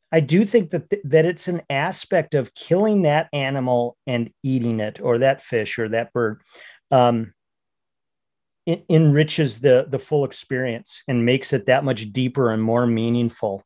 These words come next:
And I look at it also from a conservation perspective, which is an ethic that any catch and release,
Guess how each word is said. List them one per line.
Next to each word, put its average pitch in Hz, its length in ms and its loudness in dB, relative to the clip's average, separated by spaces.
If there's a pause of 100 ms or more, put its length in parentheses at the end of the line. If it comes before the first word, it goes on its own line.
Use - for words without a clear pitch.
(520)
And 143 120 4
I 143 100 6
look 156 260 6
at 147 120 8
it 135 80 0
also 143 320 2
from 131 280 -4
a - 40 -10
conservation 131 840 -4
perspective, 110 640 -8
which 110 240 -6
is 107 120 -4
an 113 120 -2
ethic 113 400 -2
that 110 220 -2
any 113 240 -4
catch - 380 -8
and 110 120 -6
release, 110 640 -8